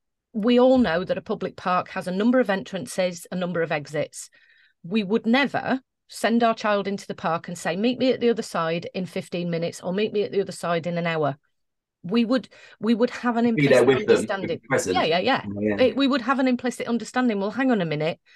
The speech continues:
Speaker 1: I know that that area is frequented by dogs off leads, and that area is frequented by, um, you know,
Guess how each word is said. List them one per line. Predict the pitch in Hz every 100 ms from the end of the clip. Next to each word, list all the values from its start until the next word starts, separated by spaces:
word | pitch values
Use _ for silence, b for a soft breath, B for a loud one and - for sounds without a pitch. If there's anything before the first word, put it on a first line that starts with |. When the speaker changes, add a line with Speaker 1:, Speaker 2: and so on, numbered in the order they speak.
| b b b -
Speaker 1:
I | 233
know | 240 220 214
that | 196 185 -
that | 170 -
area | - 208 196 185 180 175
is | - 180
frequented | - - 185 180 190
by | - 170
dogs | 165 175 156
off | 170 151
leads, | 262 156 151 147 -
and | 170 165
that | 202
area | - 190 185
is | 175
frequented | - 175 - 170 - 156 -
by, | 165 160 160 151 b b b b -
um, | 170 180 170 165 -
you | 214
know, | 165 131